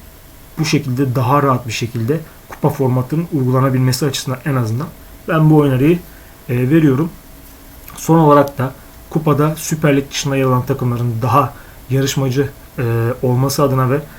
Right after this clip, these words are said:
kupayı daha izlenebilir, daha mücadelesi, daha oyun kalitesinin artması açısından,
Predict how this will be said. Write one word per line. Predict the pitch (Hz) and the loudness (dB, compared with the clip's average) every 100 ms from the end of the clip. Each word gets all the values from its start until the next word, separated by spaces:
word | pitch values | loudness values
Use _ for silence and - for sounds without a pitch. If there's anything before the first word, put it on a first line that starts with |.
| - - | -20 -14
kupayı | - - 165 147 | -4 2 4 4
daha | 147 170 | 4 4
izlenebilir, | 156 139 123 120 117 127 - 127 | 4 2 2 0 -2 -4 -6 -6
daha | 117 127 | 0 0
mücadelesi, | 123 123 120 135 127 131 123 - 120 | 0 0 0 0 2 0 0 -2 -4
daha | 117 120 131 - | -2 0 0 0
oyun | 127 147 | 0 2
kalitesinin | 156 139 120 117 143 | 0 -2 -4 -6 -6
artması | 143 139 143 135 - - | -6 -6 -6 -8 -10 -10
açısından, | 131 - - 117 160 | -8 -8 -6 -2 -2